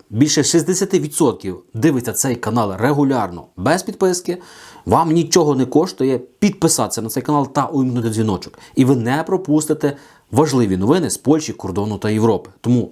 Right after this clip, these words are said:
рекомендую і прошу підписатися та увімкнути дзвіночок. Давайте почнемо з хорошої, позитивної новини.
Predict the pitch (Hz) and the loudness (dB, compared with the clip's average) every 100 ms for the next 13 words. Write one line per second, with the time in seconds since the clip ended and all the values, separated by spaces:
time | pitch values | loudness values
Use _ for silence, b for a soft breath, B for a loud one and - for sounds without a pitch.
0 | _ 113 - - 127 113 107 170 196 - | _ 2 2 2 0 0 0 0 0 -4
1 | 123 - 143 - 139 _ 202 - 120 - | -2 2 2 0 -8 _ -8 -2 -2 -2
2 | 135 - 180 - 110 117 - 127 120 120 | -4 -4 -8 -4 -2 -2 -2 -2 -2 -4
3 | 107 95 95 73 - - _ - - 107 | -6 -4 -4 -6 -10 -20 _ -20 -2 2
4 | 185 220 202 185 180 170 - 131 202 202 | 2 2 0 0 0 0 0 2 2 0
5 | 156 - 143 117 147 131 120 110 90 67 | -2 0 -2 -2 -2 -2 -2 -4 -6 -10